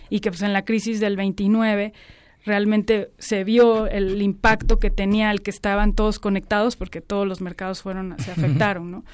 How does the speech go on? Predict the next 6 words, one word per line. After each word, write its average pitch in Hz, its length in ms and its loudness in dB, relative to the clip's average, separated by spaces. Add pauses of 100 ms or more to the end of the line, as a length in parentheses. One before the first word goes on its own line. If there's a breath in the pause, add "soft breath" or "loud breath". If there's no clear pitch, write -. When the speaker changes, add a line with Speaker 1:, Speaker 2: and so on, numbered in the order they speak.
(440 loud breath)
Speaker 1:
El 226 220 6
fintech 254 400 6
dos 240 220 4
punto 269 320 4
cero 254 440 4
se, 208 360 -6